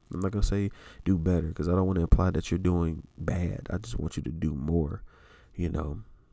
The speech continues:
And shit, you might need to do better, honestly. <laughs> You never know. But, I mean, you know what's right and what's wrong and what's, you know, what you need to do.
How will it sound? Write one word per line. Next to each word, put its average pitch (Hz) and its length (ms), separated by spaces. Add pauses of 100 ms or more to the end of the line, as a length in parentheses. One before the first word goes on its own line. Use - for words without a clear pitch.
(760)
And 78 120
shit, 87 260
you 62 80
might 76 220
need 101 220
to 101 60
do 73 160
better, - 340
honestly. 85 460 (180)
<laughs> - 20
You - 280
never 90 240
know. 92 340
But, 65 180
I 85 60
mean, 82 160
you 107 140
know 110 160
what's 95 240
right 87 260 (120)
and 82 140
what's 82 140
wrong 80 320
and 53 200 (680)
what's, - 420 (340)
you 87 100
know, - 300 (880)
what - 220
you - 60
need - 160
to - 60
do. - 260